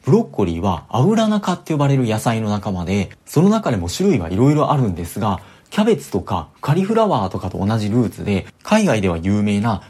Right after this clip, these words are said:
ケールっていう野菜がご先祖になっているようです。そのケールの品種改良が進む中で、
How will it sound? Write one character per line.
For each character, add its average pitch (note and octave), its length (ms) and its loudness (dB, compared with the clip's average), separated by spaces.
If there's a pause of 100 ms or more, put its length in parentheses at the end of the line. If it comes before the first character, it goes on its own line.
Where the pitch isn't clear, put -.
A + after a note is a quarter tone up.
ケ B3+ 240 4
ー - 20 4
ル A#2+ 80 0
っ G2 40 -2
て - 200 -6
い F#2 80 0
う - 20 0
野 F2+ 120 -2
菜 G2 240 0
が F#2+ 220 0
ご A2 120 0
先 D3 220 0
祖 G2 100 0
に B2+ 80 4
な A#2 140 2
っ - 40 -14
て G#2 100 -2
い F2+ 40 0
る E2 60 -4
よ E2 100 -4
う E2 60 -4
で D#2+ 100 -6
す。 - 260 -16
そ - 140 0
の C3+ 100 4
ケ B3 240 2
ー G3+ 40 2
ル C3 80 2
の F#2+ 80 0
品 F#3 240 4
種 - 100 -4
改 F3+ 180 2
良 G#2 120 2
が F2 100 -2
進 B2 260 -2
む B2+ 80 2
中 C#3 280 0
で、 A#2+ 240 2